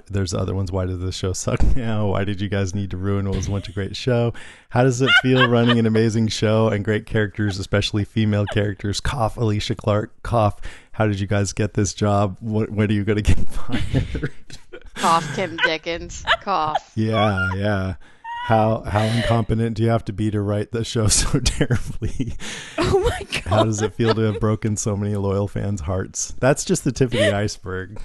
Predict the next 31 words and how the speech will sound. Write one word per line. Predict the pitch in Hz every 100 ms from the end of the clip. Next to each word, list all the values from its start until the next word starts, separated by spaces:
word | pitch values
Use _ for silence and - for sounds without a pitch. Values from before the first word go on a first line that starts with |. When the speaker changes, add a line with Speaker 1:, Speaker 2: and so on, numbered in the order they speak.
| - - - -
Speaker 1:
So | - 139 135 120 -
Speaker 3:
Are | 247
those | 247 269
just | 294 -
all | 240 262
from | 277 202 214 220
Speaker 2:
Oh, |
Speaker 3:
pa- | 262
Speaker 2:
Twitter. | 208 180 175 175 170 -
Speaker 1:
Yeah, | 117 123 117
we're | 113 127
gonna | 156 156
have | 165 151 -
to, | 131 110 101
um, | 107 92 95 101 _ _ _ _ _ _ _ _
tune | - 135 131
in | 180
and | 123 95
see | -
if | 107 -
any | 107
of | 107
those | 107 -
get | 107
answered. | 110 139 - 85 82 - - - - - - - - - - -
Speaker 3:
I | -
would, | 247 311
I | 254
will | 277
actually | 254 - 233
watch | 214 226 233 - 147